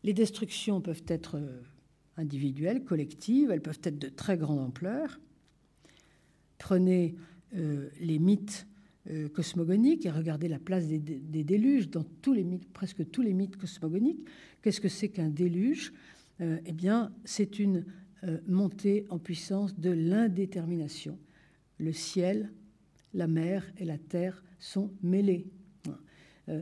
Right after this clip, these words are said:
c'est donc le chaos. Le chaos, c'est ça, c'est pas le néant, c'est l'indétermination. La, le mélange des éléments. Ces catastrophes, donc, montrent le retour de l'indéterminé primordial. Et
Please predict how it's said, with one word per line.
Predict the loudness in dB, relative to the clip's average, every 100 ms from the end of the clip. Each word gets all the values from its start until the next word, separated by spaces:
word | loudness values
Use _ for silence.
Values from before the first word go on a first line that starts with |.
| -6
c'est | -2 0
donc | 0 -2
le |
chaos. | -2 0 2 0
Le | -2
chaos, | -4 -4
c'est | -4
ça, | -6 -6
c'est | -6
pas | -6 -2
le |
néant, | 0 2 2 0
c'est | -4 -2
l'indétermination. | 2 2 2 -2 -4 -4 -6 -10 -14 -16 -18 -20 -20 _ -20 -20 -6
La, | -4 -4 -2
le | 2
mélange | 4 6 4 4 2 0 -12 -2
des | -2 2
éléments. | 2 2 0 -6 -18 -20 _ _ _ _ _ _ _ _ -20 _ -12
Ces | -6
catastrophes, | -4 -4 -6 -4 -2 -2
donc, | -2 -4 -6 -18 -20 -14 -2
montrent | 2 2 2 -4 -6
le | -2
retour | 0 0 0 -2 0
de | 2
l'indéterminé | 2 4 2 0 0 2 0
primordial. | -2 -2 0 -2 -4 -6 -8 -12 -20 -20 -20 -6
Et | -4 -4